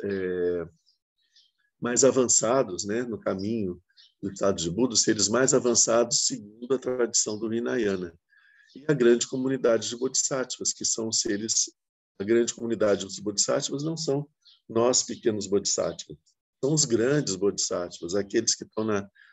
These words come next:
décima terra, oitava, et cetera, né? Aquelas, são os grandes bodhisattvas. Então, essa é a grande comunidade de bodhisattvas. São eles que estão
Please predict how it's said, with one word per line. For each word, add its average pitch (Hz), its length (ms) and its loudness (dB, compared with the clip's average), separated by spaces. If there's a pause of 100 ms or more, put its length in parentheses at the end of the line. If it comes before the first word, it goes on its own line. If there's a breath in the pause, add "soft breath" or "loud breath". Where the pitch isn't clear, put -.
(300 soft breath)
décima 101 440 2
terra, 98 460 4
oitava, 98 800 0
et 85 100 -6
cetera, 87 440 -2
né? 110 140 -8
Aquelas, 98 460 -4 (480 soft breath)
são 107 80 -4
os 104 80 -2
grandes 120 680 6
bodhisattvas. 92 840 -2
Então, 117 260 -2
essa 139 380 4
é - 20 4
a - 20 4
grande 110 380 -2
comunidade 98 500 -2
de - 160 -2
bodhisattvas. - 580 0
São 110 200 0
eles 127 280 4
que - 120 -6
estão 104 340 -2